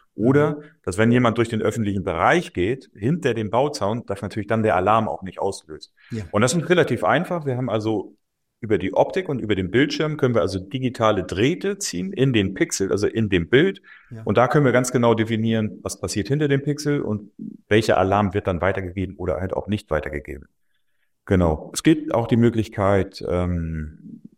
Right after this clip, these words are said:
Speaker 1: dass also Gesichter grundsätzlich, ähm, während der Arbeitszeit verpixelt werden.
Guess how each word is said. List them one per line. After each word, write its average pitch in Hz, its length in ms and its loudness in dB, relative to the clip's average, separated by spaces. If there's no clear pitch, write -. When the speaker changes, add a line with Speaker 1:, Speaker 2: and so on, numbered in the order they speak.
Speaker 1:
dass - 340 0
also 82 220 -6
Gesichter 85 540 2
grundsätzlich, 101 960 0
ähm, 90 240 0
während 104 280 4
der 85 100 0
Arbeitszeit 104 520 -2
verpixelt 165 480 -4
werden. 165 340 0